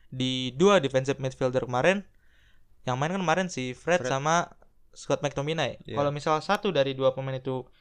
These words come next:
Speaker 1: pemain kreatif, mungkin bisa aja Van de Beek ngejalanin perannya dengan maksimal.
Speaker 2: Ya, mungkin kalau misalnya contoh gelandang bertahan kreatif tuh ada kayak Busquets.
Speaker 1: Iya.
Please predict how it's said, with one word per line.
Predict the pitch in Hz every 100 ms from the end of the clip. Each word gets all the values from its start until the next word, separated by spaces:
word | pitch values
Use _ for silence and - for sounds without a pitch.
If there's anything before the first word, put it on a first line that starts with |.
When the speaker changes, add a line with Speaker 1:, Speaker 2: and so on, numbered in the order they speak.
| - _
Speaker 1:
pemain | 135 135 135
kreatif, | 143 131 208 196
mungkin | 156 202
bisa | 143 127
aja | 127 170 190
Van | 180 135
de | 127
Beek | 170 143
ngejalanin | 131 123 143 165
perannya | 143 127 156
dengan | 151 135
maksimal. | 123 156 170 127 117
Speaker 2:
Ya, | 120
mungkin | 120 151
kalau | 147 139
misalnya | 135 135 127
contoh | 135 127 127 123 - - - -
gelandang | 131 127 131
bertahan | 123 131 123
kreatif | 123 127 -
tuh | 151
ada | 135 127 120
kayak | 117 110
Busquets. | 110 117 - 123 117 113 117
Speaker 1:
Iya. | 135 123 120 120 117